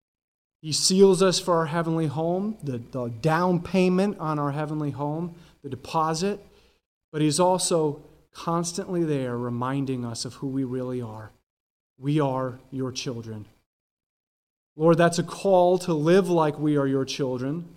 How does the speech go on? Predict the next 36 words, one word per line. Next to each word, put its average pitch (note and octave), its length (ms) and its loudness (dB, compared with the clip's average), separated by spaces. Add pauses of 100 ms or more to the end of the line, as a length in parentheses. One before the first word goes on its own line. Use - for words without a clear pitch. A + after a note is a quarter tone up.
(320)
to C#3+ 300 -4
obey C#3+ 400 0
your D3 180 2
commandments, C3+ 840 -6 (800)
but D3+ 120 -10
that's D#3 220 0
also E3+ 480 2
a E3+ 80 -4
reminder C#3+ 640 0
that C3+ 140 -4
we C3+ 120 -2
don't E3 180 -2
need E3 120 -4
to D#3 80 -6
fear D3+ 680 -2 (360)
or C#3+ 100 0
be C#3 240 0
anxious C#3+ 520 -2
about C3+ 540 -6
or C3+ 140 -4
be C3 320 -2 (240)
torn D3 400 0
down C3 320 -2
by B2 180 -4
anything B2+ 440 -6
in B2 80 -6
this B2 200 -10
world, A2+ 420 -10 (460)
because C3+ 300 -6
we C#3 220 -2
are C3 80 0
your B2 320 -4
children C3 480 -6
and A#2 180 -6
you D#3 160 0
fight D3 520 -2